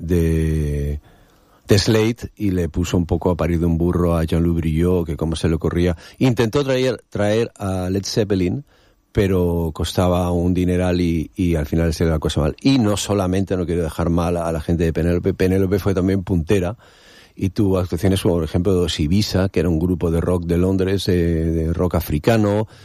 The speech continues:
eh, Beth Control, eh, Gloria Gaynor. Las dos lideraron un poquito las actuaciones de aquella época, pero hay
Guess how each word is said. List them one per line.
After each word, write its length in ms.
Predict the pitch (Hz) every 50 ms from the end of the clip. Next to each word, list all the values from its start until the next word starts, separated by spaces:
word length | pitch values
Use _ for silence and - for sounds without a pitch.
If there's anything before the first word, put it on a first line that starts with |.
| - - - -
eh, 140 | - 95 92
Beth 240 | 82 87 95 85 -
Control, 840 | - 98 87 80 - 104 113 113 113 113 110 110 113 113 113 110 -
eh, 500 | 107 98 95 92 92 90 87 87 87 87 92
Gloria 380 | 101 104 101 98 90 90 90
Gaynor. 480 | 92 107 123 113 101 98 104 - - - _ _ _ _ _ _ _ _ _
Las 360 | - 110 104 104 95 92 - -
dos 240 | 127 135 147 -
lideraron 440 | 143 127 131 123 117 113 110 117 120
un 140 | 123 113 101
poquito 580 | 110 104 - 113 113 98 - 117 120 110 - -
las 320 | - 104 101 98 90 -
actuaciones 480 | 95 85 - 85 82 - 104 95 98 -
de 60 | 101
aquella 240 | 90 98 92 90 90
época, 400 | 92 90 80 78 71 82 69 - -
pero 200 | - 104 98 101
hay 180 | 107 120 113